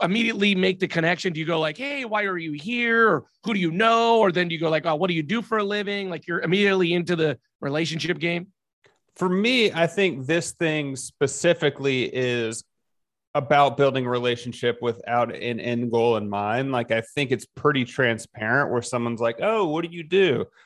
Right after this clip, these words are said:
Speaker 2: "Oh, I work for T S A." "Oh, I'm trying to get a job at T S A. Like, how can I get in?" Like, that's not what it's about. Like, build relationships, and you never know where they're going. I have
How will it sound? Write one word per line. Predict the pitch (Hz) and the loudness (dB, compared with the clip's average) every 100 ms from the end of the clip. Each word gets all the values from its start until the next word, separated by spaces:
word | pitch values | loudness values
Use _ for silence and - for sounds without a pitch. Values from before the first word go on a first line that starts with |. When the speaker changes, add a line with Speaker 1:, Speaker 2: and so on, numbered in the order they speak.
| _ - | _ 2
Speaker 2:
"Oh, | |
I | 123 | 4
work | 135 147 | 6 4
for | - 139 | 0 -6
T | - 156 | -4 0
S | 131 123 143 | 0 0 2
A." | 120 104 | 2 0
"Oh, | 147 | -6
I'm | 156 175 | -8 -6
trying | 208 185 | -4 -4
to | |
get | 165 | -4
a | 123 | -6
job | - 127 185 180 | -2 0 0 0
at | - | -8
T | - 104 | -12 -10
S | 101 - 98 | -10 -8 -8
A. | 95 | -6
Like, | 101 | -6
how | 123 127 | 0 0
can | 139 | 0
I | 123 | -2
get | 113 127 | 0 -2
in?" | 135 120 - _ | -2 -6 -20 _
Like, | 139 | -2
that's | 143 190 196 | 0 -2 0
not | 180 151 | 2 2
what | 151 151 | 4 2
it's | 120 | 2
about. | 117 98 131 131 113 | -4 2 4 2 2
Like, | 113 110 110 | -2 -4 -2
build | 135 175 160 | 0 2 0
relationships, | 139 135 139 127 - 123 104 - _ _ _ | -2 -2 -4 -10 -4 -4 -4 -16 _ _ _
and | 107 139 127 | -4 -2 0
you | 123 131 | 0 0
never | 123 131 139 135 | 4 4 4 2
know | 123 131 127 117 - - _ _ | 2 4 2 0 -4 -20 _ _
where | 131 131 | 0 2
they're | 117 110 | 2 0
going. | 117 143 117 104 | 2 2 0 -4
I | 107 131 | -4 -2
have | 147 127 113 | 0 -2 -4